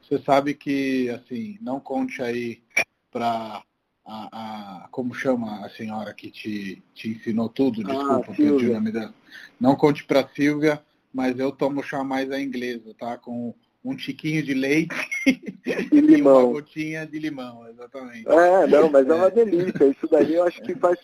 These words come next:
Speaker 2: parte. É um, é, é,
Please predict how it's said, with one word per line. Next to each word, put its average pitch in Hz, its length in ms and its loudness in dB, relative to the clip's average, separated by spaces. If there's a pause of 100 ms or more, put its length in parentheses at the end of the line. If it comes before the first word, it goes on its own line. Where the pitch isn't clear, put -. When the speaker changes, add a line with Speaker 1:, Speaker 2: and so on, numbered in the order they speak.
Speaker 2:
parte. 143 540 4 (640)
É 127 200 4
um, 127 340 0 (180)
é, 127 440 2
é, - 40 0